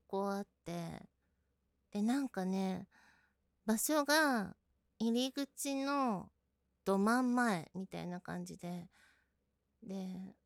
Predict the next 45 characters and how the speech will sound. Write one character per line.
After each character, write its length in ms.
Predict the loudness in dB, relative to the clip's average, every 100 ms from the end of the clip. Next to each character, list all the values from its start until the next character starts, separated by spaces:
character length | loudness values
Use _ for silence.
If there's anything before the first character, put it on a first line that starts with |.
| _ -8
ア 100 | -8
ク 160 | -8
セ 140 | -10 -8
サ 220 | -4 -4
リ 160 | -4
ー 40 | -8
と 120 | -10
か 180 | -10 -10
を 80 | -8
広 320 | -6 -6 -4
げ 100 | -6
て 200 | -8 -10
い 40 |
た 160 | -6 -6
の 140 | -4
で、 140 | -6 -6
何 360 | -2 0 0
屋 120 | -2
さ 180 | -4 -4
ん 100 | -6
だ 80 | -6
か 140 | -10
わ 140 | -12 -10
か 160 | -6
ら 100 | -4
な 180 | -2 -2
い 80 | -4
よ 120 | -6
う 20 |
な 140 | -8 -10
感 240 | -8 -8
じ 100 | -8
だ 100 | -12
っ 60 | -12
た 120 | -10
ん 80 | -10
で 100 | -10
す 140 | -14 -14
け 120 | -10
ど、 280 | -6 -6 -8 -16 -20 -20 -20 -12
な 80 | -10
ん 60 | -6
か、 280 | -6 -6 -10 -20 -20 _ _
あ 80 | -8 -6
の、 480 | -6 -8 -10 -12